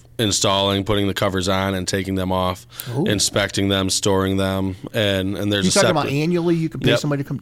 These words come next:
Speaker 2: ooh.
Speaker 1: Yep. So we service, right now we service about forty-five covers, and every year we build about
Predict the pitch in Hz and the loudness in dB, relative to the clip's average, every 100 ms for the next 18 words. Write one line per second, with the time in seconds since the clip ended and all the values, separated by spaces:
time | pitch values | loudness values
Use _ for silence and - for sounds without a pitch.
0 | - 120 185 127 117 95 - 117 120 - | -6 -6 -2 0 0 -2 0 2 2 2
1 | 120 117 117 - - 117 120 113 110 104 | 0 2 0 -2 -2 0 0 2 0 0
2 | - 107 104 101 95 95 101 101 - - | 0 0 2 0 0 0 2 0 -4 -18
3 | - - - - - - 107 104 101 101 | -20 -20 -20 -20 -12 0 2 4 2 0
4 | 95 95 95 87 101 98 104 104 104 - | 0 2 0 0 0 0 2 0 -2 -6
5 | - - 110 101 98 98 98 90 - - | -6 -2 2 2 2 0 -2 -6 -16 -20
6 | - - - 120 101 107 98 98 95 92 | -20 -20 -4 -2 0 2 2 0 0 0
7 | 101 92 90 90 | 0 0 -4 -6